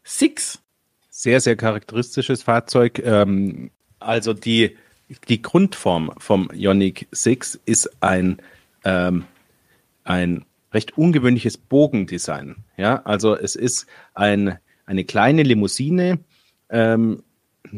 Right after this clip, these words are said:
Speaker 2: was heißt klein? Also, ähm, <laughs> gar nicht mal so
Speaker 1: Ja.
Speaker 2: klein wie, wie üblich für Elektroautos, aber von der Form her wie ein C L A ungefähr. Und das kommt auch von,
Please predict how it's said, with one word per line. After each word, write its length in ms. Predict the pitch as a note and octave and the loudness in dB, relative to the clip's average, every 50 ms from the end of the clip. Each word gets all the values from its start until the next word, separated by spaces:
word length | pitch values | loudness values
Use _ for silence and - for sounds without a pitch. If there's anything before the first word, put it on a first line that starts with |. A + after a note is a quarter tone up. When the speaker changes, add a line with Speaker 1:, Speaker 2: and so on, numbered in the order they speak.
| F2+ - _ _ | -18 -20 _ _
Speaker 2:
was 140 | - F#2+ - | -8 -6 -4
heißt 180 | F#2 E2+ - - | -4 -6 -2 2
klein? 300 | A2+ A2+ A#2+ G2 E2 - | 4 4 4 2 0 -4
Also, 380 | - G2 F2+ F#2 F2+ F2+ - - | -6 -4 -2 -2 -2 -2 -2 -4
ähm, 480 | - F#2 F2+ F2+ F2 - G1+ G1+ - - - - - - - - - _ _ - - - _ | -6 -8 -6 -8 -8 -10 -14 -20 -20 -20 -20 -20 -20 -20 -20 -20 -20 _ _ -20 -20 -20 _
<laughs> 680 | - - _ _ _ _ _ _ _ - - - - - | -20 -20 _ _ _ _ _ _ _ -20 -20 -20 -4 0
gar 140 | B2 A#2+ B2+ | 0 2 2
nicht 160 | C#3+ C3 - | 0 -2 0
mal 200 | C3 A#2+ A2+ G#2+ | 0 0 0 2
so 80 | A#2+ | 2
Speaker 1:
Ja. 140 | A2 G#2 A#2 | 4 4 4
Speaker 2:
klein 220 | D3 E3 E3+ E3+ D3 | 4 2 0 -2 -2
wie, 140 | C3 B2 - - | -4 -6 -6 -6
wie 140 | A#2+ B2 | -4 -4
üblich 260 | B2+ C#3 D#3+ E3 E3 - | -4 -4 -4 -6 -6 0
für 120 | - E3 | 0 2
Elektroautos, 720 | D3+ E3 D#3+ - - D3+ C#3 D3+ D3+ D3+ E3+ D#3+ D3 - | 2 2 0 0 2 2 4 4 2 2 2 0 0 0
aber 240 | - C3+ B2+ C3 B2 | -2 0 2 2 2
von 160 | - - A#2 | 0 0 0
der 100 | A#2 A2+ | 0 0
Form 280 | - - C3 C3+ D3 D3 | 2 2 2 2 2 2
her 260 | C3 C3+ C3 B2 - - - - _ _ | 0 0 0 0 -2 -6 -12 -20 _ _
wie 220 | - A#2 A#2 A#2 A#2 | -10 -6 -2 0 0
ein 100 | A#2 A2+ | 0 0
C 180 | - - A2 G#2+ | 2 2 4 4
L 100 | G#2 - | 4 2
A 240 | - - G2 G#2 G#2 | 0 2 4 4 4
ungefähr. 540 | G#2+ G2+ G2+ F#2 - F#2 F2 - - F2 F2 | 2 -2 -6 -10 -12 -12 -14 -12 -12 -10 -10
Und 140 | F2 - - | -10 -10 -10
das 120 | G#2+ - | -12 -4
kommt 220 | - D#3+ F#3+ F#3+ - | -2 -2 -2 0 0
auch 160 | D3 C3 - | 0 0 0
von, 280 | - C3 B2+ A#2+ A#2+ | 0 -2 0 0 -2